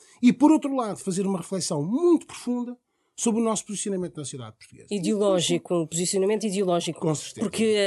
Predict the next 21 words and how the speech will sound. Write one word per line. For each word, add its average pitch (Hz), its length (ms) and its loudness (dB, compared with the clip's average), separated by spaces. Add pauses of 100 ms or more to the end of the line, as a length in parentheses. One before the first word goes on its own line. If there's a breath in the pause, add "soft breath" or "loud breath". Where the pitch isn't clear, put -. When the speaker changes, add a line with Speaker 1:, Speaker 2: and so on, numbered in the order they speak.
Speaker 2:
a, 185 360 4
a - 20 -10
conversa 196 460 0
até 220 200 0
agora 233 300 0
foi 254 360 0 (220 loud breath)
de 165 140 -6
Rui 185 240 -2
Rio, 214 320 0 (240 soft breath)
foi 202 320 -2
de 196 140 -8
que 226 240 -2
o 196 160 -2
partido 240 500 -2
se - 80 -2
está 214 440 -2
posicionado 226 640 -2
ao 214 120 2
centro 240 580 0
e 208 80 -4
centro-esquerda. 180 1200 0